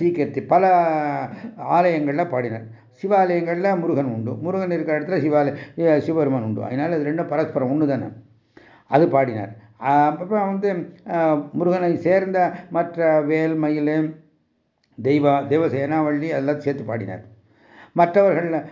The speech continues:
பெரிய, ம், முருகனடியார்கள்லாம் பாடின வேல் மாறல் அதெல்லாம் இருக்கு. ஆனா இந்த அவர் அடைந்த,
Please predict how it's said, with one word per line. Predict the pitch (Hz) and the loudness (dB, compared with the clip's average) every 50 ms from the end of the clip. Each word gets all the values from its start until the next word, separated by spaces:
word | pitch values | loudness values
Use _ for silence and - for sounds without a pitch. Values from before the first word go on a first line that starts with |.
| - _ | -16 _
பெரிய, | - 151 165 180 180 190 185 175 156 | -4 -2 -2 0 0 0 0 0 -2
ம், | 131 135 143 143 - 110 135 | -2 -4 -4 -6 -6 -2 0
முருகனடியார்கள்லாம் | 160 175 175 185 180 170 165 165 160 147 127 156 165 165 160 143 | 2 4 4 4 4 2 2 2 2 2 2 0 0 0 0 0
பாடின | 156 156 147 151 147 147 139 - - - - | 0 -2 0 0 -2 -2 -4 -6 -10 -18 -8
வேல் | - 165 170 165 | -4 -2 -2 0
மாறல் | 156 156 151 151 147 147 | 0 2 2 2 2 0
அதெல்லாம் | 135 127 131 143 147 | 0 0 2 2 0
இருக்கு. | 127 113 110 - 104 - - - _ _ - _ - | 0 0 -4 -10 -14 -16 -18 -20 _ _ -20 _ -18
ஆனா | 82 82 87 90 87 95 101 110 117 117 127 123 117 - - - - - | -12 -10 -8 -6 -6 -4 -4 -4 -4 -4 -4 -6 -6 -10 -16 -20 -16 -4
இந்த | - 127 143 170 165 156 143 131 127 127 135 147 151 156 151 - - - - | 0 0 2 2 4 2 2 2 4 2 2 2 2 0 -2 -6 -14 -16 -6
அவர் | - 123 135 139 139 127 | 0 4 4 4 4 4
அடைந்த, | 113 120 139 170 185 190 196 185 190 175 165 156 - | 2 0 2 2 2 0 2 2 2 4 4 2 0